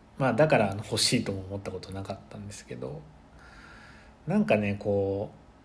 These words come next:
う、履くと、なんかもうジャングルモック感っていうか、あの、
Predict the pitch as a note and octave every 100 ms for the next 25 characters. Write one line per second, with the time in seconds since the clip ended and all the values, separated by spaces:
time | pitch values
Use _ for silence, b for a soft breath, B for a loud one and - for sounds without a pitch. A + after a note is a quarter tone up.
0 | - - - - - - - - - -
1 | - - - G#3+ - C#3 B2+ G#2+ - -
2 | - - - - - - - - - -
3 | - - - B2+ G#2+ G#2 C3 F3 A3 A3
4 | A3 A3 G#3+ G#3+ G#3+ - - - - -
5 | - - - - - - - - - -
6 | - - - - G3+ - - A#2+ G#2 G2+
7 | F#2 - F#2+ - - B B B B B
8 | B - - - G#2+ G#2 G2+ G2 G2 G2